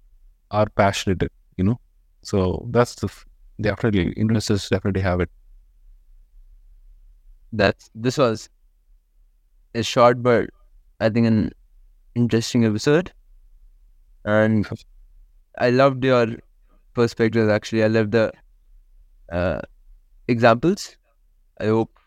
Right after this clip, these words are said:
Speaker 2: you enjoyed it. Yeah, anything you'd like to say?
Speaker 1: No, all good. I think, yeah, appreciate everybody, uh, for listening, tuning in, and thanks for inviting me, Advik. Uh, happy to be here.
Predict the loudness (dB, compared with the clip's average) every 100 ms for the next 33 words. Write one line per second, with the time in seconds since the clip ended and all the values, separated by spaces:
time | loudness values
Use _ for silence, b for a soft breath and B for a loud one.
0 | _ _ _ _ -8 -2 2 4 2 2
1 | 0 -2 -4 -18 _ _ _ _ _ _
2 | -4 0 0 0 0 0 0 -2 -2 -4
3 | -4 -6 _ _ _ _ _ _ _ _
4 | _ _ _ 0 2 4 4 2 2 2
5 | 2 0 -2 0 2 2 0 -6 -8 -8
6 | 0 2 2 0 -2 -2 0 0 -4 _
7 | _ -4 -2 -2 -2 0 0 0 -2 -2
8 | -4 _ _ _ -2 0 2 4 2 2
9 | 2 2 0 2 2 2 2 0 -2 _
10 | -6 -2 -2 -4 _ -20 -8 -2 -2 -4
11 | -8 -16 _ _ _ _ _ _ _ _
12 | _ _ _ _ _ -4 0 2 2 4
13 | 2